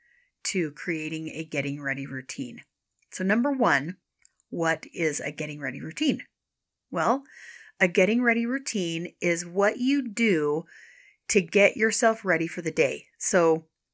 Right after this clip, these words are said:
the time that you dedicate to yourself to get showered, to brush your teeth, get your hair done, get your makeup on or not, put your makeup on,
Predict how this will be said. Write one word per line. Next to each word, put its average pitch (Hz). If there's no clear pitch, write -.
the 190
time 202
that 269
you 277
dedicate 202
to 247
yourself 226
to 175
get 160
showered, 240
to 180
brush -
your -
teeth, 233
get 165
your 151
hair 214
done, 202
get 185
your 160
makeup 160
on 190
or 180
not, 190
put 196
your 202
makeup 185
on, 170